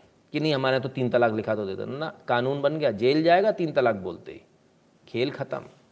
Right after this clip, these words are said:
ठीक है ना? वो केस तो अलग से चलेगा, बाकी केस अलग से चलेंगे, डोमेस्टिक वायलेंस ये वो बहुत है, कोई टेंशन मत लेना, कानून पूरा आपकी तरफ है, ठीक है ना? <clears throat> वासिम सोच रहे हैं इस समय, "मैं तो निकाह ही नहीं करूँगा।"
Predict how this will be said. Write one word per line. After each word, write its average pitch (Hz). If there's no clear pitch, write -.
ठीक 143
है 185
ना? 160
वो 131
केस 180
तो 208
अलग 185
से 214
चलेगा, 202
बाकी 135
केस 170
अलग 175
से 175
चलेंगे, 165
डोमेस्टिक 156
वायलेंस 160
ये 160
वो 170
बहुत 151
है, 190
कोई 160
टेंशन 180
मत 202
लेना, 208
कानून 131
पूरा 151
आपकी 139
तरफ -
है, -
ठीक -
है -
ना? -
<clears throat> -
वासिम 120
सोच 123
रहे 123
हैं 117
इस -
समय, 98
"मैं 180
तो 196
निकाह 160
ही 143
नहीं 147
करूँगा।" 127